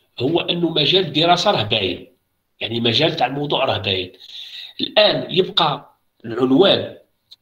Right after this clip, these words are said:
والإشكالية هادو يخضعوا للتغيير والتعديل مع مرور الوقت. شغلة بالشرط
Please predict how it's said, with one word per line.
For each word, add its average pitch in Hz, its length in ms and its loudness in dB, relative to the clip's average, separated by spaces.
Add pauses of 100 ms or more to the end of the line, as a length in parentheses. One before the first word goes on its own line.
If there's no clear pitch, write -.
(140)
والإشكالية 123 960 0 (840)
هادو 240 680 0
يخضعوا 214 680 0
للتغيير 214 720 0
والتعديل 214 500 -6
مع 220 200 -6
مرور 269 340 -4
الوقت. - 440 -8 (480)
شغلة 170 280 6
بالشرط - 520 2